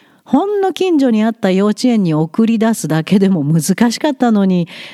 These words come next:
大学の寮に入り、家を出てしまう子供のことを考えると、こっちの胸が痛くなります。本当にうまくやっていけるかなと。親に守られていた高校生の生活から、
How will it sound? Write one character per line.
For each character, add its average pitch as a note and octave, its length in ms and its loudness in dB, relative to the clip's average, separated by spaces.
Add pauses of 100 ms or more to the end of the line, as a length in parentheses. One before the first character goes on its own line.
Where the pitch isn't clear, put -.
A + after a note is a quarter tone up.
(300)
大 F#3 260 2
学 A#3 240 0
の A3+ 140 2
寮 A3 200 2
に F#3 120 0
入 F#3 300 0
り、 F#3 320 -2
家 F#3 360 0
を G3+ 100 2
出 G#3+ 140 0
て G3 160 0
し F3+ 140 -2
ま E3+ 160 2
う D#3 80 0
子 D3+ 140 -2
供 D#3+ 220 0
の F3 120 0
こ F3+ 140 -2
と F3+ 160 0
を D3 60 -6
考 D#3 320 -4
え E3+ 80 0
る C3+ 120 -4
と、 A#2+ 100 -6
こ - 160 -4
っ F3+ 60 -6 (160)
ち - 160 0
の A#3 120 0
胸 A3+ 280 2
が F3 120 -2
痛 B3 260 -4
く C4+ 120 0
な A#3 140 2
り D3+ 120 -4
ま G#2 200 -8
す。 - 140 -16 (380)
本 D3 320 -2
当 F#2 240 -6
に C3+ 120 -4
う G#3 40 0
ま C4+ 160 0
く G3+ 120 -2
や G3 120 0
っ - 20 -6
て C#4 220 -4
い C#4 60 -4
け D#4 140 -2
る D#4 100 -4
か C4+ 140 -4
な D4 400 -2
と。 - 240 -10 (2250)
親 D#4+ 280 2
に D#4+ 140 2
守 G#3+ 360 2
ら C#4 120 0
れ A#3 140 0
て E3 140 -2
い D3+ 120 -2
た G#3 200 0
高 D#3+ 300 -2
校 A3+ 260 0
生 E3+ 220 -2
の C3+ 140 -2
生 C#3+ 220 -2
活 C#3+ 280 -6
か C#3+ 140 -4
ら、 E3 280 -4